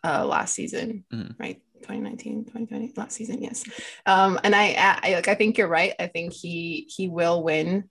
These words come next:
Speaker 1: several of them, uh,
Speaker 2: Mm-hmm.
Speaker 1: throughout his career. And, you know, you can even think about when, when Precious came in through the draft,
Speaker 2: Mm-hmm.
Speaker 1: they were already comparing him to Bam.
Speaker 2: Mm-hmm.
Speaker 1: And the fact that they're comparing the rookie to Bam already when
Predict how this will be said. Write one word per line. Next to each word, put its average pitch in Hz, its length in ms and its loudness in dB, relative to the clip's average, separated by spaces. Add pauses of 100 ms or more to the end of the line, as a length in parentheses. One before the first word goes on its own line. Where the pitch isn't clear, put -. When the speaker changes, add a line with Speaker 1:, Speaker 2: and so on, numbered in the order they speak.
(160)
Speaker 1:
several 175 460 4
of 190 120 2
them, 220 400 6 (100)
uh, 185 80 4
Speaker 2:
Mm-hmm. 170 260 0
Speaker 1:
throughout 165 240 -2
his 180 160 -4
career. 160 420 0
And, 170 300 0 (180)
you 247 100 8
know, 262 60 8
you 269 120 8
can 277 140 10
even 330 200 4
think 262 160 6
about 233 220 6
when, 190 340 2
when 190 160 -2
Precious 196 520 2
came 170 260 -6
in 180 240 -6
through 180 120 -2
the 180 100 -2
draft, 165 480 2
Speaker 2:
Mm-hmm. - 640 -8
Speaker 1:
they 214 80 6
were 285 200 6
already 226 320 8
comparing 196 500 4
him 180 180 -2
to - 100 -12
Bam. - 300 -6
Speaker 2:
Mm-hmm. - 300 -8
Speaker 1:
And 202 120 4
the 196 80 2
fact 226 260 2
that 214 140 0
they're 196 100 2
comparing 196 520 0
the 165 100 -2
rookie 170 300 -2
to 170 80 0
Bam 165 320 0
already 185 500 0
when 180 300 -6